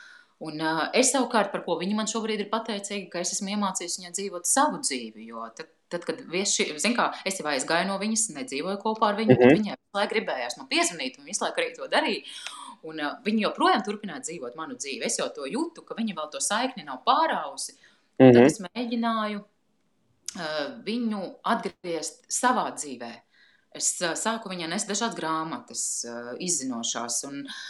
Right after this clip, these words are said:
Speaker 1: un viņa man teica: "Nē, es nelasu grāmatas, man nevajag." Un, ā, nevarēju nekādīgi viņu pierunāt, un tad, kad es viņai teicu: "Mamma, lūdzu, vienu lapas pusi manis dēļ, nu, lūdzu, vienu lapas pusi." Un iedomājies, nākamajā dienā viņa man zvana un saka:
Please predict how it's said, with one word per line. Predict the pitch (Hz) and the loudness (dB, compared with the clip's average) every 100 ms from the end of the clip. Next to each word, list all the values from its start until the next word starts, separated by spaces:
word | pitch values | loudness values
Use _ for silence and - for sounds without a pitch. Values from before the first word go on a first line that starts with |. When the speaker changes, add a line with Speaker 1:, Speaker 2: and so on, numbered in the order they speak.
| - - - | -14 -16 -14
Speaker 1:
un | 147 147 | -8 -4
viņa | 156 208 | 0 2
man | 175 | 0
teica: | 196 196 | -2 4
"Nē, | 262 277 | 6 6
es | - | 6
nelasu | 240 254 214 196 | 6 6 4 0
grāmatas, | 196 285 285 - | 2 4 2 0
man | 190 170 | -2 0
nevajag." | 214 311 269 226 190 - - - - _ _ - | 0 2 4 2 0 -4 -16 -20 -20 _ _ -14
Un, | 175 | -8
ā, | 170 156 151 160 | -4 -2 -2 -2
nevarēju | 233 208 165 - | -2 0 -2 -2
nekādīgi | 226 202 156 | -2 -2 -2
viņu | 180 170 | -4 -2
pierunāt, | 254 302 220 175 147 135 | 2 2 2 -2 -4 -8
un | 151 | -8
tad, | 143 190 190 | -4 -4 -4
kad | 165 165 _ - | -6 -8 _ -6
es | 160 185 | -2 -2
viņai | 147 | -4
teicu: | 180 170 | -4 -4
"Mamma, | 190 185 | -6 -6
lūdzu, | 190 151 - - | -10 -10 -14 -4
vienu | 214 185 | -4 0
lapas | 190 - - | -2 -2 -8
pusi | 135 - | -8 -10
manis | 165 190 - - | -6 -8 -4 -4
dēļ, | 143 156 160 | -2 -4 -6
nu, | 202 | -2
lūdzu, | 226 196 - - | 0 0 -4 -6
vienu | 220 269 269 | 0 2 4
lapas | 254 262 202 | 4 4 0
pusi." | - 269 - - - - - - - | -6 -10 -12 -16 -20 -20 -20 -20 -2
Un | 202 | 2
iedomājies, | 254 - | 2 2
nākamajā | 170 180 202 147 135 | 2 2 2 -4 -4
dienā | 180 151 | -4 -4
viņa | 135 165 | -6 -8
man | 143 | -8
zvana | 139 185 240 | -2 2 2
un | 180 | 2
saka: | 202 196 - | 0 -2 -2